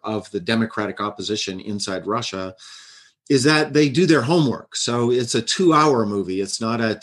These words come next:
uh, it's not a TikTok, <laughs> uh, video. Uh, it goes into deep, deep details, you know, where they've obviously had, uh, informants on the inside help them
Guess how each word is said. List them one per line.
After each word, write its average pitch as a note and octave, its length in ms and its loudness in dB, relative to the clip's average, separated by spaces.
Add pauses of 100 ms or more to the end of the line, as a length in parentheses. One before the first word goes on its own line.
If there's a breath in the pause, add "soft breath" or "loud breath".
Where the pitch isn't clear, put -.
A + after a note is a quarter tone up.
uh, G#2+ 180 -6
it's G#2+ 240 -6
not B2+ 120 -6
a A2+ 60 -6
TikTok, - 560 -4
<laughs> - 40 -16
uh, C#3 140 0
video. G2+ 540 -2 (480 loud breath)
Uh, A#2 260 4
it B2+ 180 2
goes B2+ 320 4
into B2 320 2
deep, A#2 520 0
deep C#3 300 0
details, A2+ 1000 0
you G#2 160 -4
know, G#2 120 -4
where G2+ 200 0
they've G#2 260 2
obviously A#2+ 560 2
had, A2 480 0 (520 loud breath)
uh, G#2+ 180 -2
informants A#2+ 840 2
on G#2+ 120 0
the G#2 140 -6
inside A2+ 520 -2
help A#2+ 320 -2
them G2+ 360 -2